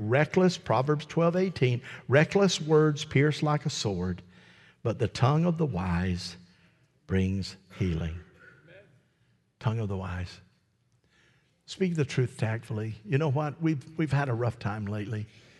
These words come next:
And now there's a lot of stress on your job, a lot of stress on my job. The kids are acting like your side of the family. Oh, don't say that. Kids are acting up, and, uh,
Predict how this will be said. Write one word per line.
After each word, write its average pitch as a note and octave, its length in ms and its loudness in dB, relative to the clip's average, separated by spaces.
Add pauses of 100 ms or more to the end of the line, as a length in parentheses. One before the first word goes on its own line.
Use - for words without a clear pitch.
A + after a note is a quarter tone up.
(500)
And B2+ 100 2
now D3 120 4
there's C3+ 300 2
a - 20 0
lot C3 140 2
of A#2+ 100 -2
stress B2 400 -2
on A#2 160 -4
your B2+ 140 -2
job, B2 400 -2
a - 20 -6
lot A2+ 220 -2
of A#2+ 80 -4
stress B2 340 -6
on B2 100 -6
my A#2 140 -4
job. A#2+ 480 -6
The F#2+ 80 -12
kids C3 380 -2
are A#2 100 -4
acting B2+ 280 -4
like A#2+ 260 -4
your B2+ 80 -4
side A#2 320 -2
of A2 80 -8
the B2 60 -8
family. A#2 500 -8
Oh, A#2+ 140 -8
don't A#2+ 280 -8
say A#2 240 -10
that. - 300 -12 (1400)
Kids C#3+ 280 2
are B2+ 100 0
acting B2+ 420 0
up, B2 380 -4
and, G2+ 240 -6
uh, F#2+ 120 -6